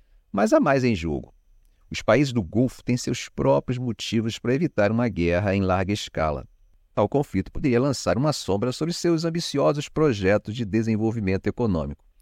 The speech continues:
Além disso, prejudicaria seus esforços para reverter as relações regionais tensas e encerrar os conflitos persistentes na Líbia, Síria e no Iêmen. A situação em Gaza já era desesperadora, com os bombardeios israelenses sem precedentes e o temor de uma incursão terrestre.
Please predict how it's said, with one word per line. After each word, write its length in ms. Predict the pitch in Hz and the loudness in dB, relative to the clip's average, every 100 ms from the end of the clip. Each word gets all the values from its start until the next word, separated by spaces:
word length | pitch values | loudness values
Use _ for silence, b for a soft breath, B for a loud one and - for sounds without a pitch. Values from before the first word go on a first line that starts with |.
| _ _ _ - | _ _ _ -4
Além 180 | 139 185 | 0 2
disso, 340 | 123 151 - | 4 2 0
prejudicaria 600 | - 156 196 - 170 117 | -4 -2 0 2 4 4
seus 160 | 156 185 | 0 -2
esforços 400 | 220 - 117 - | -4 0 0 0
para 180 | 156 | -2
reverter 420 | 156 165 170 - 135 | 0 0 -2 0 -2
as 120 | 147 | 0
relações 420 | 123 104 - 110 | 0 0 0 0
regionais 520 | 110 131 120 98 - | 0 0 0 -2 -4
tensas 480 | - 123 175 - 123 | -2 0 0 -2 -2
e 40 | |
encerrar 400 | 175 - 214 135 | -2 2 2 2
os 120 | 135 - | 0 0
conflitos 440 | 160 - 127 - | -4 -2 -4 -4
persistentes 640 | - 135 - - 113 110 | -2 -2 -2 -4 -2 -2
na 140 | - 143 | 0 0
Líbia, 360 | 131 143 143 | 2 0 0
Síria 400 | 180 - 110 117 | 0 -2 0 0
e 60 | 139 | 2
no 120 | 160 | 0
Iêmen. 400 | 185 104 80 71 - _ _ - _ _ _ - _ _ | 0 2 0 -2 -8 _ _ -20 _ _ _ -20 _ _
A 80 | 247 | -2
situação 360 | - 131 - | 2 2 4
em 120 | 113 101 | 0 2
Gaza 240 | 110 165 | 2 2
já 180 | 269 214 | 2 2
era 180 | 123 117 | 2 0
desesperadora, 800 | 101 92 - 101 80 107 131 87 | -2 -4 -2 0 0 0 2 0
com 160 | 131 | 0
os 100 | 143 | -2
bombardeios 600 | 131 139 139 127 92 107 107 | -2 0 0 0 0 0 0
israelenses 560 | 131 135 98 107 - | 0 0 0 -2 -4
sem 200 | - 202 | -2 -2
precedentes 840 | 240 180 175 - 123 95 98 - - | 0 -2 0 -2 0 2 0 -2 -4
e 100 | 185 | -4
o 60 | |
temor 420 | 202 220 156 135 151 | 0 0 0 0 0
de 120 | 127 | -2
uma 120 | 143 | -2
incursão 580 | 156 - 175 - - 120 | -2 -4 -6 -6 -4 -2
terrestre. 600 | - 147 123 - - | 0 0 0 -4 -8